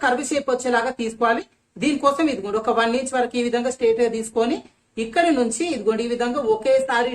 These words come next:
డౌన్ అవుతూ ఇదిగోండి ఈ విధంగా కర్వ్ షేప్ వచ్చేలాగా ఈ వన్ ఇంచ్ వరకు కలిపేసుకోవాలి. ఓకేనా? అదే విధంగా ఇటువైపున కూడా ఒక వన్ ఇంచ్ వరకు ఇదిగోండి స్ట్రైట్ గా మార్కింగ్ చేసుకొని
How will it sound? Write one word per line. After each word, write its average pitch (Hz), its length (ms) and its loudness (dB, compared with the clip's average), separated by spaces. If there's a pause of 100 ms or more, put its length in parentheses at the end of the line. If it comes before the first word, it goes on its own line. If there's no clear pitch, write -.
డౌన్ 220 280 0
అవుతూ 202 260 -2 (560)
ఇదిగోండి 214 300 -2
ఈ - 80 0
విధంగా 240 220 2 (100)
కర్వ్ 233 240 -4
షేప్ 247 240 2
వచ్చేలాగా 240 400 -4
ఈ - 80 -8
వన్ 220 160 0
ఇంచ్ 233 180 -8
వరకు 226 260 -6
కలిపేసుకోవాలి. - 560 -6 (120)
ఓకేనా? 294 240 0 (400)
అదే 285 220 2
విధంగా 294 260 -2 (100)
ఇటువైపున 269 480 2
కూడా 269 140 2 (420)
ఒక 262 80 0 (100)
వన్ 247 220 4
ఇంచ్ 294 160 -6
వరకు 247 220 0
ఇదిగోండి 202 340 -4
స్ట్రైట్ 233 300 4
గా 247 140 0
మార్కింగ్ 214 360 -4
చేసుకొని 220 400 -2